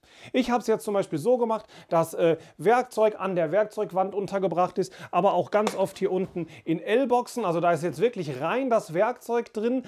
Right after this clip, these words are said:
kein Verbrauchsmaterial oder sowas in der Art. Ähm, die eigentlichen Hilfsmittel zum Beispiel habe ich hier in dem Schrank untergebracht. Ihr seht, da sind irgendwelche Unterlegeklötzchen, Schleifpapiere, Putzlappen, hier oben, äh, Pinselreiniger und alles, was man so in Tuben hat,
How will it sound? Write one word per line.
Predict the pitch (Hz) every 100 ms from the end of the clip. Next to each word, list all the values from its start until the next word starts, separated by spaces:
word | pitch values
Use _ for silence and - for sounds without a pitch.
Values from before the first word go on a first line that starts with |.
| - -
kein | 190 226
Verbrauchsmaterial | 185 190 139 160 277 - 220 214 - 214 214
oder | 196 196
sowas | 190 196 -
in | 190
der | 185 165
Art. | 202 247 - - -
Ähm, | 202 196 - -
die | 180
eigentlichen | 208 226 208 185
Hilfsmittel | 160 302 262 - 254 247 214
zum | 214
Beispiel | 196 202 202 156
habe | 170
ich | 170
hier | - 262
in | 196
dem | 170
Schrank | - - 233 233
untergebracht. | 208 190 196 190 185 180 -
Ihr | 156
seht, | 180 170
da |
sind | 151 165
irgendwelche | 170 143 156 - - -
Unterlegeklötzchen, | 214 208 190 180 175 175 180 175 170
Schleifpapiere, | 151 170 185 - 160 160 165 151
Putzlappen, | 151 - 226 - 190 190 185 196 180 - -
hier | - 180
oben, | 208 208 190
äh, | 165 175
Pinselreiniger | 170 196 202 185 170 180 180 165
und | 160
alles, | 165 170
was | 180 -
man | 156
so | 135 139
in | 123
Tuben | - 226 196 175
hat, | 185